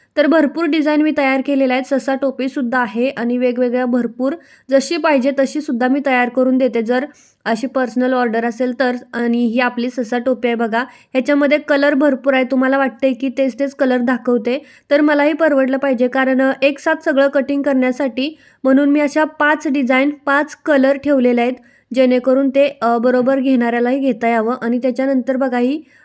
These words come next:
अ, मोबाईल ठेवायची पिशवी कसली मस्त वाटते ना. तर याला दोरी नाही लावली, पण, अ, चॉईसनुसार दोरीसुद्धा लावून भेटेल.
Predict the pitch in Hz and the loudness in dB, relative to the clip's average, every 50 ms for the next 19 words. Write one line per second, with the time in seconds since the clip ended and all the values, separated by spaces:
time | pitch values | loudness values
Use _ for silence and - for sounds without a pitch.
0 | _ _ - 226 226 226 226 233 240 226 233 247 262 254 247 240 254 247 254 269 | _ _ -6 -4 -4 -2 -2 -4 -6 -8 -6 -2 0 0 2 0 0 -2 0 -2
1 | 277 254 240 233 220 - 262 233 254 240 - 247 247 240 269 277 269 269 285 277 | -2 0 0 -2 -4 -4 -6 -6 -6 -6 -6 -8 -6 -2 -2 -2 0 0 -2 0
2 | 285 285 269 269 - 294 285 269 233 220 - 240 240 240 262 302 320 - - - | 0 0 0 0 -2 0 0 0 -2 -2 -2 -2 0 0 -2 -4 -6 -10 -20 -20
3 | _ _ - 277 285 294 294 302 302 277 311 294 277 294 294 302 302 302 311 285 | _ _ 0 0 2 2 2 2 2 2 0 0 0 0 0 0 0 0 0 0
4 | 254 240 254 277 311 - - _ - 262 254 262 254 254 262 262 - 285 277 285 | 0 2 0 0 -2 -6 -12 _ -2 0 0 2 2 2 0 0 0 0 0 0
5 | 285 - 294 285 254 285 285 277 254 285 277 277 269 - 302 254 233 285 302 302 | -2 -2 -4 -2 -2 0 0 0 0 0 0 0 -2 -4 -4 -2 -2 0 0 0
6 | 285 277 277 269 269 254 - 240 240 254 | 2 2 2 2 2 2 0 0 -4 -4